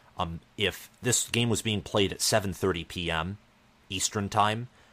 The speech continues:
and it started when the sun was setting, I think that Michigan might have a few more problems.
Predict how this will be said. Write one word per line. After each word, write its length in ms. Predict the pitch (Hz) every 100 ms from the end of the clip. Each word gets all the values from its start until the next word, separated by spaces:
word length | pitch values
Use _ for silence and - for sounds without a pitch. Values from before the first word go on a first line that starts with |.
| _ _ -
and 380 | 98 90 82
it 140 | 80 -
started 400 | - 101 95 90
when 160 | 90
the 80 | 85
sun 320 | - 101 92
was 100 | 85
setting, 480 | - - 92 95 95 -
I 180 | 90 87
think 340 | - 90 -
that 240 | 90 80 76 _ - _ _ -
Michigan 680 | 95 98 - 95 87 85
might 240 | 80 85 90
have 280 | 87 85 78
a 60 |
few 260 | - 101 98
more 240 | 87 82
problems. 840 | - - 80 73 71 64 - -